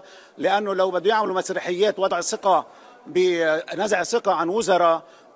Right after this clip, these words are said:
نحن تقدمنا بالألفين وتسعتاش، إذا بتتذكروا، وقت الوزير شقير والجراح، ووقت وزراء المالية بعد ما عمل ألان بيفاني المؤتمر الصحفي عن فضائح وزارات المالية،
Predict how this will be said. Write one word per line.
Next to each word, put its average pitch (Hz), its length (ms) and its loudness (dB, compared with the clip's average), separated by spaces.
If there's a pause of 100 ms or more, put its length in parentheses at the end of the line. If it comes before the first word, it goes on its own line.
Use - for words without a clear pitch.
نحن 190 340 0
تقدمنا 214 460 0
بالألفين 180 480 -2
وتسعتاش، 185 680 -2
إذا 165 140 -6
بتتذكروا، 170 800 -4 (240)
وقت 196 220 -2
الوزير 185 400 -2
شقير 190 340 -2
والجراح، 175 680 0 (300)
ووقت 190 280 -2
وزراء 190 300 2
المالية 190 520 -2
بعد 160 220 -2
ما 180 60 0
عمل 202 280 -2
ألان 175 220 -2
بيفاني 196 560 -2 (240)
المؤتمر 196 500 0
الصحفي 208 440 -4
عن 170 100 -2
فضائح 185 460 0
وزارات 180 420 0
المالية، 180 580 -2